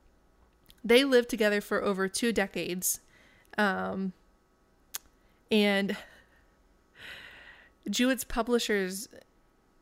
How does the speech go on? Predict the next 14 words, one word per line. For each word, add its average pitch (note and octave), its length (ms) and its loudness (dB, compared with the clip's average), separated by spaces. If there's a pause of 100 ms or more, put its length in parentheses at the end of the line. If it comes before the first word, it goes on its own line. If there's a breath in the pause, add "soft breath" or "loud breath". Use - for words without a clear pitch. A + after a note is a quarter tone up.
(300)
later, G#3 600 4
like, F#3 180 -2 (920)
revealed G3+ 400 0
that G3 140 -2
they G3 100 4
edited G3+ 400 0
out F#3+ 280 -4
telling G#3 360 0
details F#3+ 540 -4
from G3 160 -6
her F#3+ 120 -6
letters F#3 600 -4
to - 120 -6
Fields F#3 720 -4